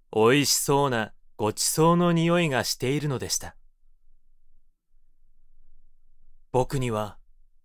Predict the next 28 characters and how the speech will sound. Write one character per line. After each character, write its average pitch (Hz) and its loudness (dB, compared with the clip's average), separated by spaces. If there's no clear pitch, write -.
何 104 -8
に 131 -6
も 143 -4
な 156 -2
い 165 -2
や。 151 -6
お 110 2
家 127 -2
も、 131 -6
ク 139 -2
リ 147 2
ス - -2
マ 165 4
ス - -6
ツ - -4
リ 175 2
ー - 2
も、 123 -2
ご 95 -8
ち - -6
そ 113 -4
う 117 -6
も。 120 -10
お 110 -4
父 131 -2
さ 113 -8
ん 107 -10
も、 101 -12